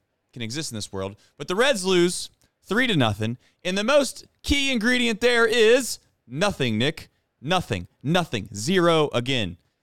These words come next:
Your, um, I don't wanna say your thoughts, 'cause obviously I, I don't wanna put you in a bad spot here, but just, uh, I guess,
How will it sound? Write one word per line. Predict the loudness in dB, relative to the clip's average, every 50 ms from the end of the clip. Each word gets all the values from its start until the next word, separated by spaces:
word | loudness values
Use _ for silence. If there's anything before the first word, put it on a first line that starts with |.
| _ _
Your, | -8 -6 -4 -2 0 0
um, | 0 2 2 2 2 2 0 0 -2 -4 -10 -16 _ -6
I | -4 -2
don't | 0 0
wanna | 0 0 0
say | 0 -2 -2
your | 0 0 -2 -2
thoughts, | 0 2 2 2 2 0 -2 -6
'cause | -2 0
obviously | 2 0 0 0 -2 -4 -2 0
I, | 0 0 0 0
I | -2
don't | -2
wanna | -4 -6 -4
put | -6 -6 -6
you | -4 -6
in | -4
a |
bad | -2 0 -2 -2 -2
spot | -2 0 0 0 0
here, | -2 -4 -6 -4
but | -4 -4 -4 -4 -6 _ _ _ _ _ _ _ _ _
just, | -4 -4 -4 -4 -2 -2
uh, | 0 0 2 2
I | 0 0
guess, | 0 -2 -4 -4 -6 -10 -12